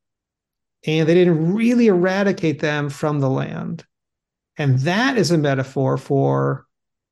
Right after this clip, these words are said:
the idols in your life and the pet sins you have that you make peace with, and you don't really eradicate it from your life.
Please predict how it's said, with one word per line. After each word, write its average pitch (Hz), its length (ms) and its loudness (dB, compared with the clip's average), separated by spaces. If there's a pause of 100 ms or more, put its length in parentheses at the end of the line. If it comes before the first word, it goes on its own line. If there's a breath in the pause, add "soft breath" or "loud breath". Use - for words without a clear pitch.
(100)
the 156 120 -6
idols 190 400 2
in 160 80 2
your 143 240 0
life 131 360 -6
and 131 80 -2
the 123 60 0
pet 185 300 -6
sins 165 360 0
you 139 120 -2
have 131 320 -6
that 127 100 -4
you 156 140 0
make 160 300 -2
peace 196 380 0
with, 127 180 -6
and 143 100 -2
you 160 40 0
don't 160 380 0
really 262 380 4
eradicate 190 580 0
it 143 80 -6
from 135 160 -2
your 123 160 0
life. 131 680 -4